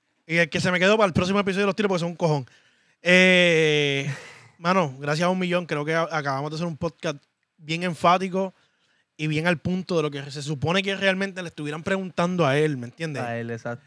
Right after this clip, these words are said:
Speaker 1: En vez de tú y yo estar preguntando, no se supone que le-, <laughs> pero pues, Chente, Chente, eres un cabrón, yo sé que todavía se escucha mi mierda. Este, <laughs> Molusco un huele bicho.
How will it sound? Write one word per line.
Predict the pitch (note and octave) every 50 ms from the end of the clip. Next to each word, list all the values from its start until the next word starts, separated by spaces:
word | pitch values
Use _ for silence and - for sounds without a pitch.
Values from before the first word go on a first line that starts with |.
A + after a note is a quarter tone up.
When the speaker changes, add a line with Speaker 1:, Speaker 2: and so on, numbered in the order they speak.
| _
Speaker 1:
En | - F#3+ G3+
vez | G#3 G#3+
de | A3+
tú | A3 C4+
y | C4 A#3+
yo | C4+
estar | B3 - B3+ A#3+ -
preguntando, | - B3+ B3 B3 A#3 A3+ - B3+ B3 A3+ G#3+ G3+
no | F#3+
se | D#3 F3+
supone | F3+ E3 D#3+ F#3+ G3+
que | G3+ G#3
le-, | G#3 G3 F#3+ E3+ C#3+ - - - - -
<laughs> | _ _ _ _ _
pero | - A3 B3 C4 B3+ A#3+
pues, | A3 A3 G3+ F#3+ F3 E3
Chente, | - G#3+ A#3 A#3 D#4 C#4 A3 E3 C#3+
Chente, | - B3 B3+ B3 D4
eres | C4 B3+ C4+
un | C#4 A#3
cabrón, | - C#4 B3+ B3 C4 C4
yo | B3 A3+
sé | A#3+ B3
que | B3+
todavía | A3+ B3+ B3+ A#3
se | B3
escucha | - B3 A3+ B3+
mi | A#3+ A#3+ A3+
mierda. | A3 G#3+ G#3+ A3+ A3 E3+ B2 - - - _ _ _ _ _
Este, | - G#3 G#3 G3+ G3+ C4+ B3 G3+ G3 F#3+ F3+ E3+ C3+ B2 - _ _ _ _ _ _ _ _ _
<laughs> | _ _ _ _ _ _ _ _ -
Molusco | D3+ D3+ E3+ F3+ F#3+ F#3 - A3+
un | G#3+ G#3+
huele | G#3 G#3+ G#3 G3
bicho. | F#3 F#3+ F#3 - - F#3 F3 E3+